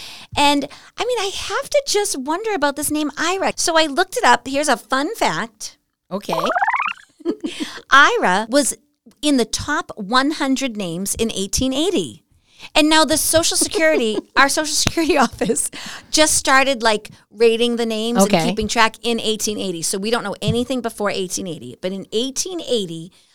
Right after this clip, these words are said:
Speaker 1: Ira was number seventy-two out of the top hundred names. It was right behind Floyd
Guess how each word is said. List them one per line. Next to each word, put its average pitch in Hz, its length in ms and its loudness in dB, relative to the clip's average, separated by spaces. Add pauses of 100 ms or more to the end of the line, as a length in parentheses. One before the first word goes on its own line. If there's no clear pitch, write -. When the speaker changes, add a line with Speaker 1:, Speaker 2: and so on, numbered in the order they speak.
(220)
Speaker 1:
Ira 240 360 2
was 196 200 -6
number 175 260 -6
seventy-two 220 960 0
out 185 120 -2
of 185 100 -6
the 180 60 -10
top 196 380 -2
hundred 208 420 -4
names. 165 360 -6 (200)
It 233 140 4
was 196 180 -2
right 196 320 -4
behind 240 360 -6
Floyd 285 460 0